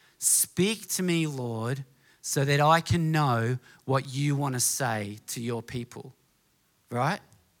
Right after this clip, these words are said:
So our hope for that to occur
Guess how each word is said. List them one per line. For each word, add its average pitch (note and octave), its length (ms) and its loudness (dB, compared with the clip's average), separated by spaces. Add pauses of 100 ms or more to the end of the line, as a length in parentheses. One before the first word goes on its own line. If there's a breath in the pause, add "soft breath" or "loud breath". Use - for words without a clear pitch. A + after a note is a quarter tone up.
(680 soft breath)
So D3 280 0
our G3 240 4
hope G#3 580 -2
for - 240 -8
that D#3+ 260 4
to D#3 200 -2
occur C3+ 560 -4